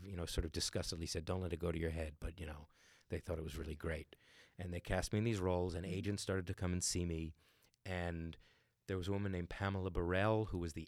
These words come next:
Speaker 1: ex-wife of a major agent at that time, Monty Silver.
Speaker 2: Mm-hmm.
Speaker 1: And I had said to her, "I heard they're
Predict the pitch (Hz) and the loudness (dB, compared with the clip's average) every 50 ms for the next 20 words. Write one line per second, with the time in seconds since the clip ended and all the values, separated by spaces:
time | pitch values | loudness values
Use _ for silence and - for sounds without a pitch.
0 | - - 107 - - - - 101 98 98 101 101 - - - - 104 87 85 85 | -6 -6 -6 -6 -4 -4 0 2 4 4 4 2 0 -4 -10 -6 -4 -2 -2 0
1 | 82 85 90 95 - - 95 87 90 - - 101 98 95 101 95 90 80 95 92 | 0 0 -2 -2 0 0 0 0 0 -2 -2 -4 -2 0 0 0 0 0 -2 -4
2 | - - - 95 92 87 80 76 78 - - 73 - - - - 117 120 113 117 | -4 -4 -4 -4 -2 -2 -2 -2 -4 -4 -6 -6 -6 -4 0 2 2 2 4 4
3 | 123 117 110 107 - - 185 175 185 208 233 277 - - 85 90 90 87 90 78 | 2 2 2 0 -2 -4 -4 -2 -2 -2 -4 -4 -4 -4 -2 0 0 0 -2 -2
4 | - - 107 98 98 - 101 90 101 98 85 76 76 - - 101 101 92 80 76 | -2 0 0 0 0 0 0 2 2 2 2 0 -2 -2 0 0 0 0 -2 -6